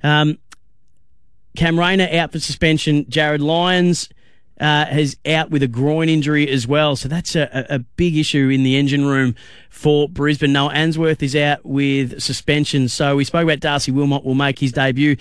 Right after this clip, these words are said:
Dev Robertson, uh, will come back in to the Brisbane side, and Mitch Robinson was the medi-sub. So wait, uh, we await to see whether he will be that again. For the Tigers, this is massive.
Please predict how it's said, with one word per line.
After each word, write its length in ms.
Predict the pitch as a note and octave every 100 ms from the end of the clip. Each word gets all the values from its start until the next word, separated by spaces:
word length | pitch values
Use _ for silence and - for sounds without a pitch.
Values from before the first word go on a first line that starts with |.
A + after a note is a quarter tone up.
| - - -
Dev 240 | D#3 C#3+
Robertson, 560 | D3 D3 - D#3+ B2+ - - - -
uh, 140 | C3 C3
will 100 | B2+
come 380 | D#3 D3+ D3 B2+
back 360 | C3+ D3+ -
in 280 | D3 B2+ -
to 120 | C#3+
the 60 | C3
Brisbane 400 | C3 C#3+ C3+ B2+
side, 420 | - C#3+ C#3 C3
and 80 | C3
Mitch 180 | C#3+ -
Robinson 420 | C3+ C#3 C3+ B2+
was 180 | B2+ A2
the 80 | B2+
medi-sub. 560 | C3 C3+ - B2+ A2
So 260 | - B2 B2+
wait, 500 | C3+ C3+ - - -
uh, 200 | B2+ B2
we 80 | B2+
await 300 | B2 C3+ -
to 80 | A2+
see 200 | C3+ B2+
whether 240 | B2+ A2+
he 140 | B2
will 140 | B2 B2
be 280 | B2+ A#2+ A2+ - -
that 160 | C3 B2
again. 340 | A#2 C3+ B2 - - -
For 680 | - - F3 F3+ F#3+ F#3+ F#3+
the 140 | F3+
Tigers, 760 | E3+ F3 F3 F#3 D#3+ G#2 - - - - - - - - - - - -
this 240 | D#3+ G3+
is 160 | G3 C#3
massive. 680 | C#3 D#3 G3 - C3 F#2+